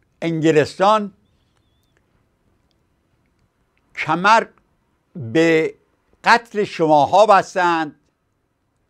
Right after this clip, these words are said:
و نسل ایرانی را می‌خواهند نابود کنند.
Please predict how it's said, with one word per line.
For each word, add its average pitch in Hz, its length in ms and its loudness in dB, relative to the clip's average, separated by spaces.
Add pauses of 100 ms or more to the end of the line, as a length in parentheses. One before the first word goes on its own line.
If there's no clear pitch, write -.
(100)
و 151 100 -6
نسل 202 560 -4
ایرانی 165 580 0
را 180 180 2
می‌خواهند 139 880 -6 (320)
نابود 143 680 0
کنند. - 380 -20